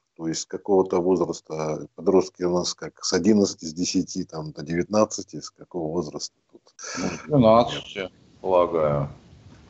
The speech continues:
Speaker 1: С тринадцати?
Speaker 2: Ну, с двенадцати, тринадцати.
Speaker 1: Двенадцати, тринадцати.
Speaker 2: У нас в четырнадцать уже паспорт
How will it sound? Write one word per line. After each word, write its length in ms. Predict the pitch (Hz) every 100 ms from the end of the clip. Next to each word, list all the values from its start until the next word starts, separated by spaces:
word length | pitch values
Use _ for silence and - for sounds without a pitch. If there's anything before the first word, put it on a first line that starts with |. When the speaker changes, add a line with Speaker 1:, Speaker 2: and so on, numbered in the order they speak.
| - - - - - _ _ - - - - - - - - - - -
Speaker 1:
С 80 |
тринадцати? 520 | - 117 107 87 - - _ _ _ _ 78 - - - - _ - - - - -
Speaker 2:
Ну, 140 | - -
с 40 |
двенадцати, 640 | 101 92 92 123 - - -
тринадцати. 600 | 80 73 90 107 - 78 - 82
Speaker 1:
Двенадцати, 340 | 98 113 -
тринадцати. 320 | 98 87 90 _ _
Speaker 2:
У 120 | 110 117
нас 220 | 151 147
в 80 | -
четырнадцать 580 | 120 110 139 135 -
уже 180 | 107 95
паспорт 460 | 90 110 117 -